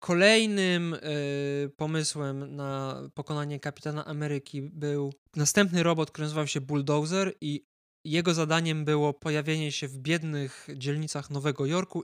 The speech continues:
i niszczenie slumsów, co miało wywołać zamieszki czarnoskórych mieszkańców, którzy nie wiedzie-, nie wiedzieli czemu cieszyli się, że jakiś robot niszczy im domy. W sensie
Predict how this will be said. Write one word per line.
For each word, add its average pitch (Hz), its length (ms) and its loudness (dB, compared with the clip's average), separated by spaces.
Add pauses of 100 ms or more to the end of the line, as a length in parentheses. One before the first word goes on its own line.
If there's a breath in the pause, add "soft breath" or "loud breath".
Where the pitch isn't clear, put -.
i 170 80 -4
niszczenie 151 460 0
slumsów, 135 540 -2 (460)
co 160 120 0
miało 170 240 4
wywołać 165 440 2
zamieszki 165 580 0
czarnoskórych 175 540 0
mieszkańców, 196 420 -2
którzy 180 200 -2
nie 190 60 0
wiedzie-, 185 300 -2
nie 180 120 -2
wiedzieli 196 220 -4
czemu 185 400 0 (160)
cieszyli 240 340 4
się, 214 160 6
że 196 160 4
jakiś 185 220 2
robot 180 300 2
niszczy 190 260 0
im 175 160 -4
domy. 147 260 4
W - 60 -8
sensie 185 300 4